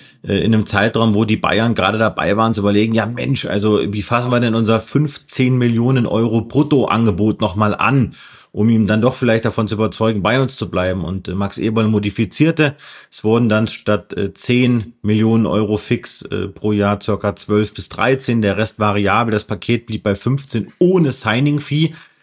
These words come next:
Aber wie das dann so ist, wenn du den Berater wechselst, dann haben auch, äh, die Berater eine Intention, eine Motivation. Es geht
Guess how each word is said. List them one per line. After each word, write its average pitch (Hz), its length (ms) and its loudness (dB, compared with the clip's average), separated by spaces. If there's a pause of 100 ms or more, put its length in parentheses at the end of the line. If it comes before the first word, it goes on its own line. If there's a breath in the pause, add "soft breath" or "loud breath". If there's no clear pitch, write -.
(640 loud breath)
Aber 131 380 2
wie 147 120 0
das 147 240 2
dann 143 220 2
so 135 160 4
ist, 156 380 0
wenn 131 140 0
du 131 100 -2
den 131 200 -2
Berater 120 460 0
wechselst, 143 520 -2
dann 123 180 -2
haben 120 340 0
auch, 120 400 -2
äh, 110 240 -4
die 120 160 -6
Berater 113 580 0
eine 113 220 0
Intention, 139 720 0
eine 110 240 2
Motivation. 139 920 0
Es 117 140 -6
geht 135 220 0